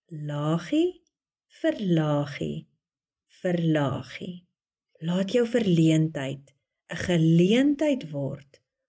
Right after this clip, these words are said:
om daar te wees, ook vir iemand anders.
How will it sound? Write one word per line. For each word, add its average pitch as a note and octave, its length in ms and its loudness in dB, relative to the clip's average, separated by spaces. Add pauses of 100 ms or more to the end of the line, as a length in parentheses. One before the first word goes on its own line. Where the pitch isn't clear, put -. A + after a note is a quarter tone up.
(140)
om D#3+ 220 -2
daar F3 440 0
te G#3 120 -4
wees, D#3+ 500 -6
ook C#4+ 260 -4
vir - 180 -4
iemand D#3+ 380 -2
anders. C4 760 -6